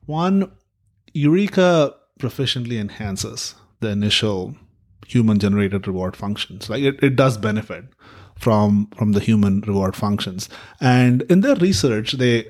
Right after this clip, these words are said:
they set out to understand how Eureka performs when it begins with a reward function created by humans. Uh, and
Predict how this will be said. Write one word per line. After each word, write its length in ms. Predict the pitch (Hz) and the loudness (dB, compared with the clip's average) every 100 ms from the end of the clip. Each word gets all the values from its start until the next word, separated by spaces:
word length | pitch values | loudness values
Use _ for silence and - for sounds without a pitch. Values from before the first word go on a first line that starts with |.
| 123 | -6
they 80 | |
set 220 | 113 131 120 | -2 0 2
out 160 | 120 | 2
to 60 | 120 | 2
understand 480 | 110 110 120 107 - | 0 0 0 0 0
how 200 | 110 104 | -2 2
Eureka 460 | 104 104 104 107 | 2 2 -2 -6
performs 800 | - 95 - 120 85 98 - - _ _ _ _ | -6 -6 0 0 0 -8 -12 -16 _ _ _ _
when 260 | 107 107 104 | -4 0 0
it 160 | 95 | 0
begins 380 | 95 95 101 98 | -2 0 0 0
with 140 | 107 104 | -4 -4
a 180 | 92 - - - - | -6 -6 -18 -20 -4
reward 280 | 110 104 98 | 2 2 2
function 560 | - 92 92 120 131 - - _ | -4 -6 -2 0 -2 -4 -20 _
created 460 | - 107 101 101 95 | -2 2 2 2 0
by 120 | 90 | -2
humans. 580 | - 90 87 151 220 - _ _ _ - | -4 -4 -2 0 -2 -6 _ _ _ -4
Uh, 260 | 113 110 - - | 0 0 0 0
and 640 | 127 127 127 127 127 143 | 2 4 4 4 2 0